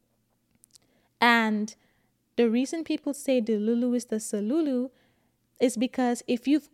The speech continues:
only had negative experiences, if things have, if you feel like things have only been,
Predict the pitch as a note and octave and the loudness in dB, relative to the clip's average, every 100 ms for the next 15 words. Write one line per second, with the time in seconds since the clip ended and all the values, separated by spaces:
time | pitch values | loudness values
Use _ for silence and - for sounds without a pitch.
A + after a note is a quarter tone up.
0 | B3+ C#4+ E4 D4 C4 A#3 A3 A3 A3 A3+ | -2 0 -2 -2 0 2 2 -2 -4 -4
1 | G#3 - - G#3+ G3 F#3+ - G3+ - G#3+ | -6 -10 -6 -4 -4 -6 -6 -8 -8 -8
2 | - C#4+ D4 A#3+ A3 _ - A#3 C#4+ - | -6 -8 -4 -6 -6 _ -6 -2 -4 -4
3 | - D4 C4+ A#3 - B3 A#3 A#3 A3 G#3+ | -2 0 0 -4 -2 0 0 0 -2 -6
4 | - A3 A3+ A#3 A3 G#3+ G#3 G3+ | -4 -2 0 0 0 -2 -2 -4